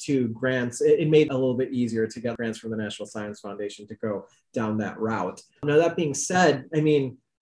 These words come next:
who knows, like, other avenues we might have taken had I not gone that route, or what, how things might have been different if I continued on with medical school immediately. And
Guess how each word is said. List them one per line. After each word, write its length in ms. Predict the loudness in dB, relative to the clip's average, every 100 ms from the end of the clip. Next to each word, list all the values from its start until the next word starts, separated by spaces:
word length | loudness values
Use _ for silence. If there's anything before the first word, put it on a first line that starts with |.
| _ _ _ _
who 220 | -4 4
knows, 280 | 6 6 4 0
like, 180 | -4 -2
other 400 | 0 2 2 -2
avenues 400 | -4 -2 -2 0
we 60 | -2
might 140 | -2
have 100 | -4
taken 500 | 0 0 0 -4 -2
had 380 | -2 0 0 -2
I 200 | -2 -2
not 280 | 0 -4 -4
gone 260 | -4 -4 -2
that 220 | -4 -4 -4
route, 240 | -4 2
or 240 | 4 4
what, 280 | 6 4 2 _ _ -12
how 200 | -4 -4
things 240 | -2 -2 -2
might 160 | -2
have 80 | -2
been 160 | -2 2
different 380 | 2 2 -6
if 140 | -4 -4
I 100 | -4
continued 580 | -4 -10 -6 -4 -2 -2
on 260 | -4 -6 -4
with 120 | -2
medical 320 | 0 -2 -2
school 380 | -6 -4 -2 0
immediately. 680 | 0 2 4 2 0 -2 -2
And 380 | -2 -2 -2 -6